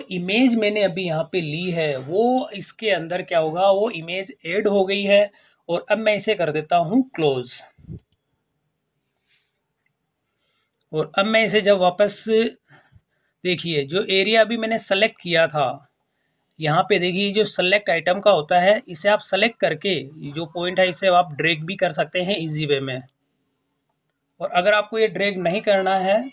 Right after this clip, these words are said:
तो आप वापस इसे जो है बाहर आप क्लिक करेंगे तो ये पूरा आपका मैप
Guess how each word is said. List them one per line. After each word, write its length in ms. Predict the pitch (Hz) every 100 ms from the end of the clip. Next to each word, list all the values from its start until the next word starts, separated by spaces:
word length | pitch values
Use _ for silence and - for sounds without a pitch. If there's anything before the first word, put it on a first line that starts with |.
| _
तो 60 | 175
आप 220 | 175 170 156
वापस 300 | 156 196 190
इसे 260 | 156 196
जो 140 | 175 175
है 180 | 214 165
बाहर 340 | 147 160 185
आप 160 | 180 -
क्लिक 180 | 185 -
करेंगे 380 | 160 160 180 233
तो 120 | 247
ये 80 | 226
पूरा 280 | - 190 180
आपका 260 | 175 190 180
मैप 280 | 170 196